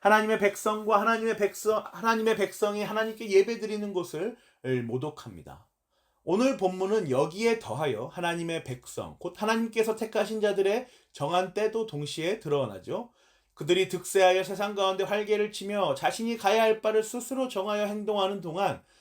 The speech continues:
어, 하나님의 백성들은 그들의 핍박을 고스란히 받아냅니다.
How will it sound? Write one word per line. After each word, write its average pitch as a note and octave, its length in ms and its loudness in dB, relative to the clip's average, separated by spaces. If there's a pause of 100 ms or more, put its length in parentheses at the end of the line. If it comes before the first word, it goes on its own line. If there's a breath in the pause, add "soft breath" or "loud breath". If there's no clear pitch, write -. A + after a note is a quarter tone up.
(200 soft breath)
어, - 160 -16
하나님의 E3+ 440 -2
백성들은 E3 760 -2
그들의 C3+ 320 -4
핍박을 C3 500 -6
고스란히 A#2+ 640 -8
받아냅니다. G#2+ 760 -12